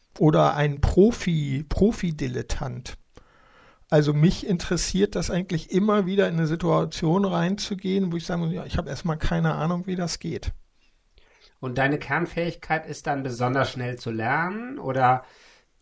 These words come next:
Speaker 1: Nee, überhaupt erstmal dieses auszuhalten, dass man nicht weiß, wie es geht.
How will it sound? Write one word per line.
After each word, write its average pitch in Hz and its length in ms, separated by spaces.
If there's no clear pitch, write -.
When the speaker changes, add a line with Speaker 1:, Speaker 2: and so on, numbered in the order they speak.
Speaker 1:
Nee, 190 200
überhaupt 190 440
erstmal 185 340
dieses 170 580
auszuhalten, 175 1120
dass 196 160
man 175 100
nicht 175 160
weiß, 151 400
wie 190 60
es - 160
geht. - 340